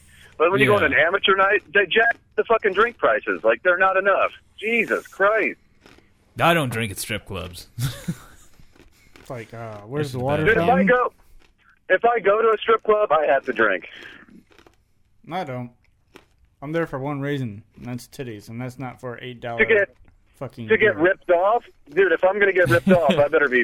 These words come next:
Speaker 3: <laughs>
Speaker 1: fucking drunk.
Speaker 3: Dude, the best thing is, is just stick to the, uh, the stage and just fucking throw dollars.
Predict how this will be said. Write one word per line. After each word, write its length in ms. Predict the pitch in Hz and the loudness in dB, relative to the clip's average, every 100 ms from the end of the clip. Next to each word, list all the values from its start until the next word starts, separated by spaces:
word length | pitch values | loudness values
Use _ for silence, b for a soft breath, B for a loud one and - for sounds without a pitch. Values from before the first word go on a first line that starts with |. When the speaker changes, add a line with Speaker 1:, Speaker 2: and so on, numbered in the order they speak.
| - | -2
Speaker 3:
<laughs> 100 | - | -2
Speaker 1:
fucking 600 | 190 190 202 196 185 180 147 | 0 0 2 2 2 -4 -4
drunk. 540 | 139 147 120 107 - - - | 0 2 2 -2 -10 -20 -6
Speaker 3:
Dude, 140 | 294 | -4
the 60 | 285 | 4
best 220 | 277 277 | 6 6
thing 200 | 302 262 | 4 6
is, 220 | 254 294 | 6 4
is 140 | 196 175 | 2 0
just 180 | 180 - | -4 -4
stick 420 | - - 202 - | -10 -4 -4 -4
to 120 | - 185 | -4 0
the, 240 | 175 160 | 0 0
uh, 140 | 143 | 0
the 140 | 139 143 | -2 -6
stage 500 | - 180 214 143 135 | -4 -2 0 -2 -4
and 200 | 139 135 | -8 -6
just 160 | 143 - | -8 -8
fucking 360 | 170 165 156 | -10 -6 -8
throw 220 | 147 170 160 | -2 -2 -2
dollars. 640 | 143 165 160 120 110 | -4 -2 -2 -4 -10